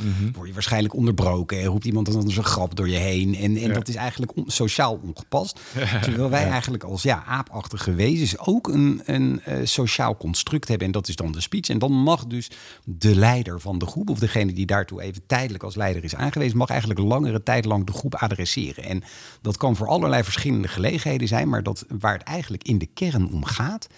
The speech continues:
Speaker 2: is het om informatieoverdracht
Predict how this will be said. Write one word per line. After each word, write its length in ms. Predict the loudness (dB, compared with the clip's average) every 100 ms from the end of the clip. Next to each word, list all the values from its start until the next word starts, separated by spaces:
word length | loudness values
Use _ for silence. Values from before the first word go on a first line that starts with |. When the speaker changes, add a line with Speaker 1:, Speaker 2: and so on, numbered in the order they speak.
| -20 -20 -8
Speaker 2:
is 180 | 2 4
het 140 | 4
om 120 | 2 0 4 2 2 0 0 2 0
informatieoverdracht 880 | 0 0 2 2 0 0 0 0 -6